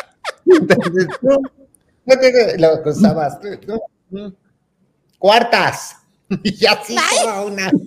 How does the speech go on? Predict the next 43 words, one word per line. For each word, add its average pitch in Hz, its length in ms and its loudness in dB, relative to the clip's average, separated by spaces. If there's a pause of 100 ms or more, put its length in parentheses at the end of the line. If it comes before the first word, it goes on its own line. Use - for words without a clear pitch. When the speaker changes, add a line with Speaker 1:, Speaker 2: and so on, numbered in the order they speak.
(280)
Speaker 1:
Ya 233 280 6 (240)
más 233 220 2
arriba, 240 540 4
octavas. 240 840 2
Y 233 180 -4
así 220 300 -4
vamos, 214 380 0
¿no? 226 340 -4 (400)
<laughs> 262 220 -6 (560)
Ay, 415 140 4
no, 233 260 0
qué 233 120 4
feas 190 540 0
éramos. 170 500 0 (600)
Bueno, 143 320 -4
pues 131 200 -4
siempre 139 280 -8
ganaba, 101 500 -12
lo 113 120 -12
que - 80 -20
sea 127 120 -6
de 135 120 -8
cada 131 240 -8
quien, 131 200 -10
y 127 60 -8
ya 131 100 -4
si 131 140 -18
perdía, 113 320 -8 (100)
ya 135 220 -4
cuando 175 240 -4
me 127 120 -6
cansaba 135 380 -10
les 131 160 -10
decía, 127 320 -6
"Ay, 190 240 0
ahora 208 240 0
yo, 165 320 -2
ahora 185 200 -2
yo 180 160 -2
me 175 140 -6
pongo 170 280 -6
el 156 100 -6
resorte", 131 540 -10